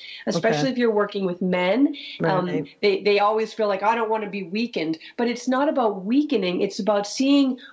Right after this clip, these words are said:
Speaker 1: where the truth of energy is moving through the
Speaker 2: Like, where
Speaker 1: body.
Speaker 2: you're, if you're balanced or not, 'cause you even say if you're not balanced, you know, and you ask these questions, it may just, your arm just comes down. And it's a
Speaker 1: That's
Speaker 2: matter
Speaker 1: right.
Speaker 2: of least resistance, you guys. So if,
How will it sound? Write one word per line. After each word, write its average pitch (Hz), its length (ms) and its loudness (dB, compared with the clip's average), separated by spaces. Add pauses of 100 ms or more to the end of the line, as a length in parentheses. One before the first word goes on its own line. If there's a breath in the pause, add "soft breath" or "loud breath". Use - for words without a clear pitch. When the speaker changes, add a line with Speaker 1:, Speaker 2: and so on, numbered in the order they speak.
Speaker 1:
where 220 220 4
the 196 100 -2
truth 254 380 -2
of 190 80 0
energy 190 500 0
is 170 140 -2
moving 185 380 0
through 190 180 -2
the 170 80 0
Speaker 2:
Like, 240 180 0
where 202 100 2
Speaker 1:
body. 247 140 2
Speaker 2:
you're, 226 180 0 (100)
if 277 180 0
you're 240 240 -2
balanced 202 600 -2
or 165 80 -2
not, 156 260 -2
'cause 185 160 -2
you 202 80 2
even 185 220 2
say 170 240 0
if 156 120 -4
you're 170 80 0
not 165 220 0
balanced, 165 560 0
you 165 80 4
know, 151 300 2
and 160 120 2
you 156 80 4
ask 156 220 -2
these 147 140 -2
questions, 147 460 -2
it 160 100 -4
may 160 340 -2
just, 147 300 -4
your 156 240 2
arm 160 260 2
just 135 220 -4
comes 143 260 -2
down. 160 380 0 (280 loud breath)
And 254 80 2
it's 247 140 -4
a - 40 4
Speaker 1:
That's 254 40 2
Speaker 2:
matter 285 200 4
Speaker 1:
right. 247 80 4
Speaker 2:
of 190 60 -4
least 208 280 -2
resistance, 175 640 -2
you 160 60 0
guys. 151 340 0
So 175 280 0 (300 loud breath)
if, 220 260 0